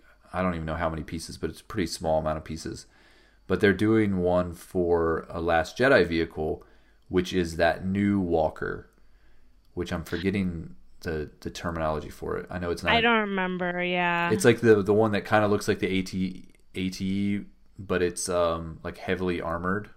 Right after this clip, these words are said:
Speaker 2: Yeah, it looks like it's a, like, on steroids. <laughs>
Speaker 1: Yeah. So
Speaker 2: Really.
Speaker 1: apparently there's, like, a little polybag build for that set too. So I kinda wanna look, look for that, 'cause those usually only cost, like, six or seven dollars.
Speaker 2: Oh,
Speaker 1: So
Speaker 2: gotcha.
Speaker 1: I have to keep an eye out for that one.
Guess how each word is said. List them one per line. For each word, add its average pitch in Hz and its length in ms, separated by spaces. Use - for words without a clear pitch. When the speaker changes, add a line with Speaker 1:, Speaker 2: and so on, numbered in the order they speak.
Speaker 2:
Yeah, 233 320
it 233 60
looks 262 160
like 262 140
it's - 160
a, 214 140
like, 208 200
on 196 160
steroids. 170 800
<laughs> 381 120
Speaker 1:
Yeah. - 340
So - 500
Speaker 2:
Really. - 320
Speaker 1:
apparently 131 400
there's, 104 200
like, 92 180
a 92 40
little 90 200
polybag 82 560
build 82 260
for - 160
that 82 220
set - 300
too. 82 220
So 78 140
I 80 60
kinda 82 220
wanna 80 180
look, 80 240
look 90 220
for - 120
that, 117 180
'cause 95 120
those 127 200
usually 110 280
only 90 140
cost, 90 300
like, 82 140
six - 280
or 78 60
seven 78 300
dollars. - 460
Speaker 2:
Oh, 339 640
Speaker 1:
So 151 60
Speaker 2:
gotcha. 185 400
Speaker 1:
I - 40
have 190 100
to 226 80
keep - 200
an - 80
eye 78 120
out - 160
for 76 100
that 80 160
one. 82 140